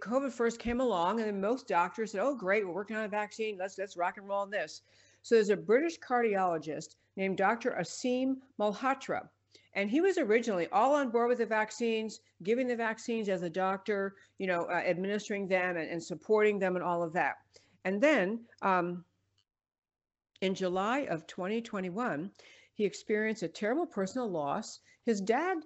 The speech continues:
passed away shortly after receiving the vaccine. His dad was seventy-three, was, he's described as this young man who's the doctor, Doctor Aseem Malhotra, knew his father,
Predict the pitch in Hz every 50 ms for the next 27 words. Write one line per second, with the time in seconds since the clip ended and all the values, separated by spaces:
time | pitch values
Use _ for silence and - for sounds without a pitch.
0 | _ _ - - 214 180 165 - - 196 170 156 147 135 127 131 143 - _ _
1 | _ - - - - 180 165 - 254 277 - - 175 165 160 - 214 208 247 247
2 | - - - 170 156 147 156 151 156 156 - - - _ - 160 165 160 165 170
3 | 165 190 185 196 - - - - 403 403 185 139 - 160 - _ - _ - 214
4 | 196 - - 165 160 160 180 214 254 233 - - 170 170 196 233 277 277 - -
5 | - 165 151 160 196 220 214 180 160 156 - 220 220 202 - 226 208 - - -
6 | 160 165 170 165 170 175 170 165 170 170 - _ _ _ _ - 190 202 196 196
7 | - - _ - - 180 185 185 185 180 180 175 170 170 196 185 175 - 170 156
8 | 135 180 196 269 294 294 - 165 160 175 220 233 196 180 170 175 170 - - -
9 | - 175 165 - - 214 202 196 185 170 165 170 208 285 339 330 - 180 165 165
10 | - - - - _ - 180 202 277 339 370 339 - - - 214 202 202 202 214
11 | 214 208